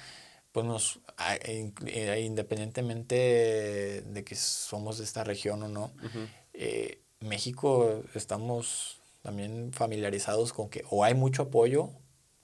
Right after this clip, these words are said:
Speaker 2: O nada.
Speaker 1: o nada de apoyo. O sea, sí
Speaker 2: Exacto.
Speaker 1: hay, sí hay dos,
Speaker 2: Es,
Speaker 1: blanco y negro. O sea,
Speaker 2: sí,
Speaker 1: no,
Speaker 2: es,
Speaker 1: es,
Speaker 2: es,
Speaker 1: no hay, no hay
Speaker 2: es
Speaker 1: tantos
Speaker 2: luz y sombra,
Speaker 1: grises,
Speaker 2: o sea,
Speaker 1: sí.
Speaker 2: o, o, o hay demasiado o, o
Speaker 1: O, o
Speaker 2: prácticamente
Speaker 1: no hay
Speaker 2: nada.
Speaker 1: nada.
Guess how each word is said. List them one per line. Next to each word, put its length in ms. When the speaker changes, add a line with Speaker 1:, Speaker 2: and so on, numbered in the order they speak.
Speaker 2:
O 100
nada. 160
Speaker 1:
o 100
nada 380
de 100
apoyo. 440
O 20
sea, 260
sí 200
Speaker 2:
Exacto. 100
Speaker 1:
hay, 280
sí 220
hay 160
dos, 460
Speaker 2:
Es, 80
Speaker 1:
blanco 320
y 60
negro. 320
O 320
sea, 140
Speaker 2:
sí, 100
Speaker 1:
no, 80
Speaker 2:
es, 120
Speaker 1:
es, 220
Speaker 2:
es, 60
Speaker 1:
no 60
hay, 100
no 240
hay 80
Speaker 2:
es 40
Speaker 1:
tantos 360
Speaker 2:
luz 0
y 80
sombra, 380
Speaker 1:
grises, 100
Speaker 2:
o 40
sea, 560
Speaker 1:
sí. 160
Speaker 2:
o, 60
o, 500
o 40
hay 160
demasiado 600
o, 100
o 380
Speaker 1:
O, 0
o 40
Speaker 2:
prácticamente 460
Speaker 1:
no 80
hay 80
Speaker 2:
nada. 80
Speaker 1:
nada. 200